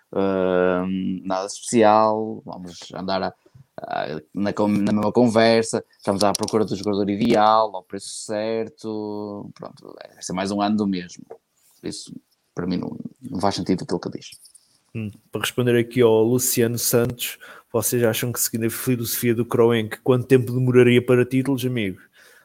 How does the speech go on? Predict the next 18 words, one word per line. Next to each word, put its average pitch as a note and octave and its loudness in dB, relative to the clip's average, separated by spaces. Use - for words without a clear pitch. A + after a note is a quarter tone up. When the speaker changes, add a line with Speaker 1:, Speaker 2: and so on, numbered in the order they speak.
Speaker 2:
Nós A#2 2
viemos B2+ 4
de B2+ 2
invencíveis B2+ 2
e - -4
estamos B2+ 0
a B2+ 4
lutar B2 2
para B2+ -2
tentar B2+ 0
ir B2+ 2
à B2+ 8
Europa. A2+ 6
Ah, F2 -4
pá, F2+ -2
não C3 -2
faço A#2+ 0
ideia, F#2+ -2